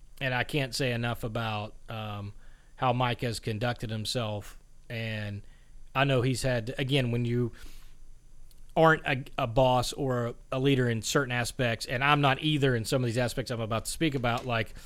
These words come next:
you have to eat whatever they feed you, and then you, you know,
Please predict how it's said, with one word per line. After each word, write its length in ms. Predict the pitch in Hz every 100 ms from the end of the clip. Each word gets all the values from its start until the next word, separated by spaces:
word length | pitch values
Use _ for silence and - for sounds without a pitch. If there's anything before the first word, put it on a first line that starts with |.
| - - - -
you 180 | 131 123
have 240 | 151 -
to 220 | 139 135 160
eat 280 | 143 143 - -
whatever 640 | 143 139 135 131 123 135 -
they 160 | 127
feed 340 | 113 185 190 127
you, 300 | 117 117 131 - -
and 220 | 127 120
then 160 | 120 123
you, 380 | 131 131 127 - -
you 160 | 143 120
know, 320 | 110 107